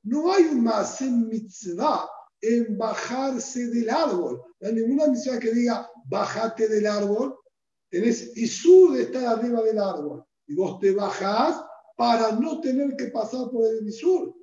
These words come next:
para evitar el isur. Obviamente que es una mitzvah alejarse del isur,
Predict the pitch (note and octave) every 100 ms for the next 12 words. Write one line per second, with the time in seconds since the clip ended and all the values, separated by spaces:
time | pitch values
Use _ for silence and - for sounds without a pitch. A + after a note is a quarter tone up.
0 | - F#3+ G#3 G#3 G#3 B3+ B3 A#3+ - F4+
1 | - A3 G#3+ A#3+ F4+ F4 B3 B3 A#3+ A#3
2 | A3+ G#3 F3+ G3+ B3+ A3+ - - _ -
3 | G#3 G#3 G3 G#3 A3+ A3+ - G#3+ G3+ G3
4 | - G3+ D3